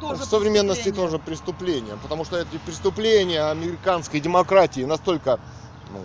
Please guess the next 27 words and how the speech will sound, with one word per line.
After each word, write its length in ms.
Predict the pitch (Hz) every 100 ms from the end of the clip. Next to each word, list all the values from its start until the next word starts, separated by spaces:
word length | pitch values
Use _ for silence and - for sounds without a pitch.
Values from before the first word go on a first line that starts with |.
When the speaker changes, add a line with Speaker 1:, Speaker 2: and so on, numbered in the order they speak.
| 87 98
Speaker 2:
явны 500 | 143 170 165 147 139
уже 220 | 117 135
в 120 | 120
мире, 300 | 147 139 113
да, 300 | 107 143 165 - - 104
и 40 |
Speaker 1:
Мгм. 100 | 120
Speaker 2:
открыты, 680 | 117 - 185 220 214 147 107 - - - - -
что 160 | 190
не 140 | 190 180
замечать 680 | 190 196 151 226 220 196
их 100 | 139 - - - - -
и 380 | 151 156 147 139
институт, 540 | 139 151 - 170 156 131
э, 180 | 151 143
легитимной 520 | 147 143 143 165 170
власти, 420 | 165 175 156 - 131
его 200 | 143 151 151
уничтожение 720 | 151 147 - 165 160 139 127
в 60 | 135
России 460 | 147 - 123 101 -
просто, 720 | 143 175 - 180 175 170 165 165 196 170 - - - - - - -
ну, 140 | 320 330 -
просто 580 | 254 247 - 214 196 - - - - - -
вырвать 440 | 170 220 202 175
из 80 | 175 -
контекста 1080 | 170 165 - 190 160 - 151 139 139 135